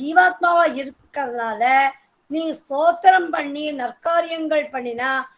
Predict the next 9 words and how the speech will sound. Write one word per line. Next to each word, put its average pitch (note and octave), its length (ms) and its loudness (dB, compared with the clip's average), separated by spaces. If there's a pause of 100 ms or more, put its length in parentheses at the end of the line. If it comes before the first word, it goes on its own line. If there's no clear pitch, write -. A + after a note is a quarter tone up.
(200)
பகவன் E4+ 460 0
நாமாவை D#4 440 -2
சொல்ல C#4 320 -6
சொல்ல A#3+ 500 -2 (180)
நீ D4+ 160 -8
அவனுடைய C#4+ 380 -6
திருவடியில E4 420 -2
போய் D4 180 -6
சேர்ந்துடலாம். B3 600 -2